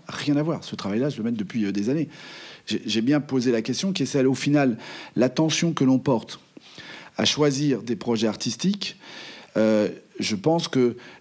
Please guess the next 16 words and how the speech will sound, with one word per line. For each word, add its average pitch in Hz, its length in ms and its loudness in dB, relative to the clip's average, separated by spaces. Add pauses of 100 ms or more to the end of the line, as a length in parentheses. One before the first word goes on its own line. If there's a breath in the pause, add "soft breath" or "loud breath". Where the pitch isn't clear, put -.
euh, 98 80 2
il 104 80 2
y 120 40 4
a 123 60 4
d'autres 135 180 2
expériences, 214 420 0
hein, 123 60 4
y 120 80 2
compris, 117 380 0
euh, 101 160 2
ici 110 260 0
à 110 80 4
Bordeaux. 156 160 4
Il 151 80 2
y 127 60 6
a, 120 100 -2